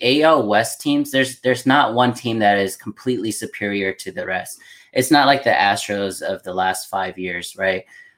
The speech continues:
Uh, the A L West teams, they're all beating up against each other, and they're all pretty much close to five hundred. I think the R-, the Rangers have the worst record,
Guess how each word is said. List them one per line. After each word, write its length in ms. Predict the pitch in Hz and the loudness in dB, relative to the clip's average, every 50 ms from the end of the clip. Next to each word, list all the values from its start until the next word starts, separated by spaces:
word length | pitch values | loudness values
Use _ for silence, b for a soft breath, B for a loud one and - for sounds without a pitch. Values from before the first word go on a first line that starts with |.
| b - | b -4
Uh, 220 | 98 95 92 92 | 0 0 2 2
the 220 | 92 101 107 - 120 | 2 0 2 2 4
A 120 | 127 147 | 6 6
L 180 | 151 156 156 131 | 6 6 6 6
West 280 | 117 117 120 - - | 6 4 4 2 0
teams, 260 | - 160 143 143 139 - | 2 4 4 4 4 4
they're 180 | 120 101 - | 2 2 2
all 340 | - 101 110 117 123 - - | 2 4 4 6 4 4 2
beating 300 | - 110 104 101 104 104 | 0 -2 0 0 0 2
up 200 | 104 104 104 - | 2 0 0 -2
against 320 | 104 98 104 98 98 104 - | -6 -6 -4 -4 -4 -6 -8
each 180 | 104 - - | -10 -8 -6
other, 180 | 117 110 113 113 | -2 0 2 2
and 220 | 104 98 101 104 | 2 2 0 2
they're 140 | 110 117 113 | 2 2 2
all 400 | - - 117 131 151 160 160 - | 4 4 6 6 6 6 4 0
pretty 180 | - 156 143 135 | -2 0 2 4
much 260 | 127 131 127 - - | 4 4 2 2 -4
close 280 | - - 104 104 90 - | -8 -6 -4 -4 -4 -4
to 80 | - 101 | -8 -6
five 240 | - - 101 98 | -4 -2 -2 -2
hundred. 300 | 98 107 110 104 95 98 | -2 -6 -6 -6 -6 -4
I 100 | 87 - | -4 -4
think 220 | 107 - 127 120 117 | -4 -4 -4 -4 -4
the 80 | 113 | -4
R-, 200 | 101 104 107 - - | -4 -4 -6 -8 -10
the 240 | 95 98 101 98 95 | -10 -8 -6 -4 -2
Rangers 480 | 101 110 127 143 147 127 113 107 101 - | 2 4 4 4 4 4 4 2 0 0
have 120 | 104 - | -2 -4
the 120 | 101 98 | -2 -2
worst 260 | 98 104 104 98 - - | 0 0 -2 -2 -2 -2
record, 460 | 104 107 - - 98 95 98 95 | -4 -4 -4 -6 -8 -10 -10 -10